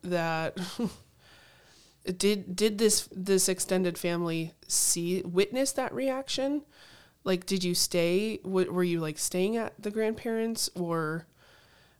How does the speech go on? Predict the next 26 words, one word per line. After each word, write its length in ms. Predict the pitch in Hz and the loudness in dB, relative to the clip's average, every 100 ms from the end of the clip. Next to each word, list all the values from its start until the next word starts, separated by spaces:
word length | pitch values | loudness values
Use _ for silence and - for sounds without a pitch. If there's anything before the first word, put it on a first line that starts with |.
| _ | _
I 120 | 202 202 | -2 2
hope 320 | 208 208 247 | 2 0 0
that, 180 | 214 - | -2 0
I 160 | 214 247 | 0 2
just 200 | 285 - | 2 2
hope 240 | 202 180 | 0 0
that 200 | 170 147 | -2 2
this 200 | 190 180 | 2 2
is 100 | 170 | 0
a 80 | 160 | -2
learning 440 | 139 165 196 180 | 0 2 4 4
experience 760 | 139 143 - 160 156 151 139 143 | 0 -6 -6 -6 -6 -6 -6 -6
for 160 | - 147 | -6 -8
the 100 | 147 | -6
grandparents, 920 | 143 87 156 117 101 104 139 - - - | -8 -8 -10 -10 -8 -8 -6 -6 -6 -6
'cause 580 | 180 160 147 - - - - - - - - - - - _ _ - - - - - - - - - - - | -4 -4 -2 -2 -2 -6 -20 -20 -20 -20 -20 -20 -20 -20 _ _ -20 -20 -20 -20 -20 -20 -20 -20 -20 -20 -2
if 180 | 208 196 | -2 0
you 120 | 196 | -2
have 300 | 196 208 202 | 0 -2 -2
some 200 | - 202 | -2 -2
kind 220 | 190 190 | -2 -2
of 80 | 175 | -2
opinion 840 | 156 - - 202 196 180 165 160 - | -4 -8 -4 0 2 2 2 -2 -4
about 760 | 160 165 165 156 156 147 - - _ - - _ - _ _ _ _ _ _ - - 185 | -6 -4 -4 -2 -4 -4 -6 -8 _ -20 -20 _ -20 _ _ _ _ _ _ -20 -10 -2
dietary 680 | 185 170 165 160 170 165 160 | 0 2 0 -4 -4 -4 -4
things, 840 | 165 170 165 147 143 156 - - | -4 -4 -2 -2 -4 -4 -6 -6